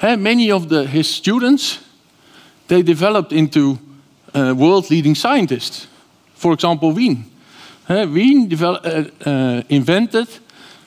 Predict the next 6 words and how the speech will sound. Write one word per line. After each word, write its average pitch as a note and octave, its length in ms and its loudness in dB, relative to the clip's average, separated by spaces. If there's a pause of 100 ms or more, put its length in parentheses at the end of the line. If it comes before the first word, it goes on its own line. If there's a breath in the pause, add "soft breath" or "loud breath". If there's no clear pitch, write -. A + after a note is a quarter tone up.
(140 loud breath)
or A#2+ 120 -6
found A3 640 2 (280)
that D3 260 -2 (180)
all G#3 220 2
bodies G3 520 0 (100)
radiate F3 680 0